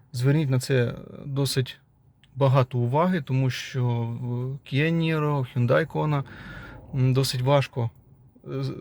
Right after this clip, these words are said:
знайти, чи скручений був пробіг. І зараз, е, скажімо так, не досить чесні продавці цим користуються, купують автомобіль з великими пробігами,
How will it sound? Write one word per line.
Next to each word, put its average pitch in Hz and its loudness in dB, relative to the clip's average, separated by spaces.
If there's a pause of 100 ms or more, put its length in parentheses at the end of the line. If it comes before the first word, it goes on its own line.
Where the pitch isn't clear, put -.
(120)
знайти, 135 2
чи 127 0
скручений 123 -2
був 120 0
пробіг. 131 -2 (520)
І 135 0
зараз, 165 0
е, 127 0 (500)
скажімо 131 0
так, 123 0
не 127 2
досить 127 -4
чесні 127 0
продавці 135 -2 (120)
цим 131 0
користуються, 135 -2
купують 131 -4
автомобіль 127 0
з 120 0
великими 123 2
пробігами, 196 -2